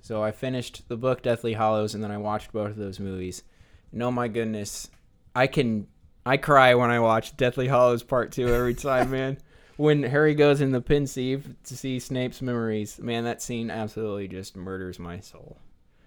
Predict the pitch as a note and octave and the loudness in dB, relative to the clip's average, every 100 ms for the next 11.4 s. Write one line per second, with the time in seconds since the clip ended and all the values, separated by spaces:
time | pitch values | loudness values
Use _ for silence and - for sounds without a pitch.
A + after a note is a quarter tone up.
0 | _ _ - _ _ - F2+ F2 - - | _ _ -20 _ _ -18 -16 -16 -18 -20
1 | - - - - - - F#2+ - E2 F2+ | -20 -20 -20 -20 -20 -16 -14 -14 -16 -18
2 | - G2+ A2 - - - - - C#3+ E3 | -18 -18 -20 -20 -14 -6 -6 4 4 4
3 | F3 E3 E3 - A#2 A2+ C3 C3+ - - | 2 2 2 2 0 -2 -2 -4 -4 2
4 | C#3 C#3 C#3 C3+ C3+ D3+ C#3+ C3+ - F2+ | 4 4 0 -2 -2 -2 -2 -2 -6 -8
5 | A#1+ - _ _ _ _ _ G2+ G2 G2 | -10 -16 _ _ _ _ _ -12 -10 -12
6 | - G#2 - G#2+ G#2+ G#2 F#2+ G2+ A2 - | -10 -12 -8 -6 -4 -4 -6 -8 -10 -10
7 | B2+ C3 C#3 C3+ C#3 C3 C#3 B2 D3 D3 | -10 -10 -10 -10 -12 -12 -12 -8 -6 -4
8 | C#3 C3 A#2+ A#2 A#2 A#2 _ _ _ - | -6 -6 -8 -6 -8 -10 _ _ _ -18
9 | E2 E2+ F2+ G2 G2+ - _ _ _ _ | -16 -14 -12 -10 -12 -16 _ _ _ _
10 | _ _ _ G2 F#2 F2 F2 F2 - - | _ _ _ -14 -12 -14 -14 -16 -18 -20
11 | - - - | -20 -20 -20